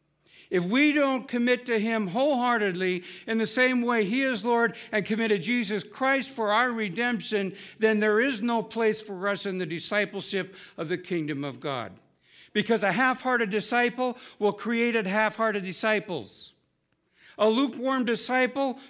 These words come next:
probably won't have any success at all. 'Cause people will say, "There is no reality in the faith that person holds. Why would I wanna be a Pharisee? Why would I wanna be someone who has religiosity,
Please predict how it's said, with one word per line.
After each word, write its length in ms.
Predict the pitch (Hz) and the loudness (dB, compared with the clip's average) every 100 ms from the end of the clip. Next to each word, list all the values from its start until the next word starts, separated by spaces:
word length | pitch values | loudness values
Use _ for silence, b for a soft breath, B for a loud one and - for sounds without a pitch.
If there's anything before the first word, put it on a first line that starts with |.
| - | -2
probably 300 | 247 254 247 | 0 2 2
won't 200 | 247 220 | 0 2
have 220 | 233 233 | 2 2
any 160 | 247 233 | 0 0
success 500 | 233 220 240 233 240 | -2 -2 -2 0 -2
at 120 | 233 | -2
all. 480 | 254 220 147 101 B B B B | 0 0 -2 -6 B B B B
'Cause 100 | 226 | -6
people 340 | - 269 247 254 | 0 -2 2 0
will 100 | 247 | 0
say, 180 | 247 | 0
"There 240 | 240 262 285 | 0 0 0
is 240 | 294 220 | 0 0
no 160 | 240 226 | 0 2
reality 720 | 214 208 202 196 202 202 202 | 0 0 2 2 2 0 0
in 80 | 202 | 0
the 100 | 185 | -2
faith 300 | - 214 196 | 0 -2 0
that 260 | 208 185 | -2 -2
person 360 | - 190 185 190 | -4 -8 -6 -6
holds. 340 | 202 226 262 - B - | -2 -2 -2 -8 B -2
Why 300 | 208 247 285 | 2 4 4
would 200 | 262 247 | 2 4
I 180 | 247 262 | 4 2
wanna 280 | 233 247 | 0 0
be 360 | 202 240 254 247 B B | 0 0 0 -2 B B
a 140 | 170 202 | -2 -2
Pharisee? 720 | - 233 233 226 196 180 139 | -2 -2 2 2 0 -4 0
Why 260 | 190 269 | 4 4
would 180 | 285 277 | 4 4
I 160 | 262 254 | 4 2
wanna 300 | 240 247 220 | 0 0 0
be 340 | 254 254 185 B - | 2 0 0 B -10
someone 520 | - 254 247 226 202 | 2 4 4 4 4
who 140 | 208 | 2
has 400 | 190 214 214 202 B B | 4 4 4 2 B B
religiosity, 1400 | 214 220 220 208 - 214 220 247 262 - 220 196 190 | 2 4 2 0 -2 0 4 4 2 0 -2 0 -2